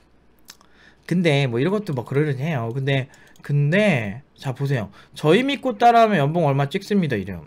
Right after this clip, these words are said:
<clears throat> 아니 우리가 연봉, "우리 따라오면 연봉 삼천육백 무조건 받습니다." 내가 이런 얘기 한 거 본 적 있으세요? 오히려 연봉은 보장한 적, 한다고 한 적 한 번도 없어요. 그냥 최선을 다해서 그렇게 나온 거지.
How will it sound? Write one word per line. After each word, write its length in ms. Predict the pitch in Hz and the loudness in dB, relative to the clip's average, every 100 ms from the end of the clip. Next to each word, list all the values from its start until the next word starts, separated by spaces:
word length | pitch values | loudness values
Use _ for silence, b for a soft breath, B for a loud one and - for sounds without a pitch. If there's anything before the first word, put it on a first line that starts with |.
| - _ - | -20 _ -4
<clears throat> 1080 | 233 143 - - _ - - - - - | 0 0 -2 -20 _ -20 -20 -20 -20 -8
아니 400 | - 196 240 240 | 0 2 4 2
우리가 840 | 185 185 269 233 226 226 190 107 85 - _ - | 2 2 2 6 8 8 6 4 -2 -12 _ -4
연봉, 380 | 147 185 214 170 | 0 4 4 4
"우리 160 | 190 208 | 2 2
따라오면 420 | 254 254 233 196 | 4 4 4 2
연봉 220 | 151 202 | 2 0
삼천육백 440 | 240 277 240 202 147 | -2 -4 -4 0 0
무조건 260 | 196 202 | 0 -2
받습니다." 360 | 139 139 208 170 | -4 -4 -2 0
내가 180 | 139 147 | 2 2
이런 220 | 165 226 | 0 0
얘기 140 | 202 | 0
한 220 | 208 220 | 0 0
거 140 | 202 - | -2 -2
본 180 | 151 170 | -2 -2
적 140 | 151 | -2
있으세요? 500 | - 165 123 147 202 B B B | -4 -6 -4 -4 -8 B B B
오히려 480 | 156 226 214 202 143 B B B | 0 2 4 2 0 B B B
연봉은 440 | 143 180 247 285 214 | 0 2 2 0 -2
보장한 420 | 165 156 240 233 | -2 0 0 0
적, 200 | 226 208 - | -4 -6 -10
한다고 300 | 226 240 233 | -4 -2 0
한 80 | 226 | 0
적 120 | 220 | -2
한 160 | 180 269 | -4 -2
번도 180 | 294 139 | 0 -2
없어요. 300 | - 139 139 | -2 -2 0
그냥 160 | 139 | -2
최선을 260 | 262 285 269 | -2 -2 0
다해서 240 | 143 147 | 0 0
그렇게 200 | 139 143 | -2 -4
나온 200 | 117 117 | -4 -4
거지. 540 | 120 117 170 196 139 | -6 -4 -2 0 0